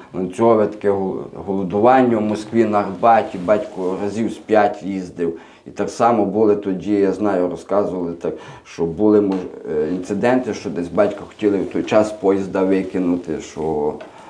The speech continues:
ну, ви розумієте, тоді була тоталітарна режим,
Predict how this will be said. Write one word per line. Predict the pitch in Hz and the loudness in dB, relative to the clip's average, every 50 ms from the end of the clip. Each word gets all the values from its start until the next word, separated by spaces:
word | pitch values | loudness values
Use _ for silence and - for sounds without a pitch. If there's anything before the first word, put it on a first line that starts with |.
| - - | -8 -2
ну, | - 147 135 | 2 4 6
ви | 123 113 110 110 | 6 8 8 6
розумієте, | 107 107 101 101 113 127 123 113 113 110 101 | 6 4 2 2 2 4 4 4 2 2 0
тоді | 90 - 101 95 98 107 | -2 -2 -2 0 2 2
була | 98 98 101 98 98 | 4 4 4 4 4
тоталітарна | 95 - 95 - - 98 98 98 95 - 107 101 98 101 98 95 92 | 2 0 -2 0 2 2 2 2 2 2 2 2 2 2 0 -2 -2
режим, | 95 101 101 104 123 139 135 113 90 | -2 -4 -4 0 2 2 2 2 2